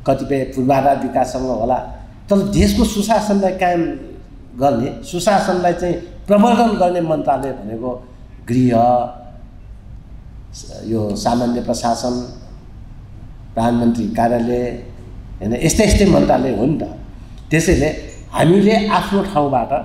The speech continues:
आफ्नो इन्टिग्रिटीलाई ठिक ढङ्गले अगाडि बढाउन सक्यौँ भने कसैले आलोचना गर्यो, मन परी भन्यो भनेर डराउनु पनि पर्दैन। खराब काम गर्नेहरूले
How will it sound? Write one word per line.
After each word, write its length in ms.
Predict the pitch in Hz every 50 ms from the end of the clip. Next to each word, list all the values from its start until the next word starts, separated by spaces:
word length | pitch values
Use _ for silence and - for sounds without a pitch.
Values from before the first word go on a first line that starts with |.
| - - - - - - - - - - - - - - - - - - - - - -
आफ्नो 560 | 180 208 202 202 214 240 240 214 175 - -
इन्टिग्रिटीलाई 1400 | 180 196 180 147 175 170 139 131 113 - 110 98 - - - - - - - - - - - - - - 131 131
ठिक 320 | - - - 180 - - -
ढङ्गले 340 | 113 117 127 135 135 139 139
अगाडि 320 | - - 127 123 123 120 117
बढाउन 360 | 113 117 113 113 113 110 104
सक्यौँ 380 | - - 101 - - 107 98
भने 220 | 92 98 117 - - 151
कसैले 640 | 151 - - 190 180 165 175 - - - - - - - -
आलोचना 460 | 123 123 131 131 131 - 135 139 139
गर्यो, 260 | 131 120 135 139 139 131
मन 220 | 131 135 139 135
परी 220 | - 143 135 139
भन्यो 280 | 131 - 107 110 120 127
भनेर 240 | 107 101 107 123 123
डराउनु 380 | - 123 113 113 113 110 107
पनि 220 | 107 - 107 110 110
पर्दैन। 340 | 101 95 87 82 - - - - - - - - - - - - - - - - - - - - - - - - - - - - - - - - - - - - - - - - - - - - - - - - - - -
खराब 380 | - 151 165 196 214 208 214 208
काम 220 | 185 180 175 175
गर्नेहरूले 640 | 160 165 160 160 156 139 120 120 135 143 170 196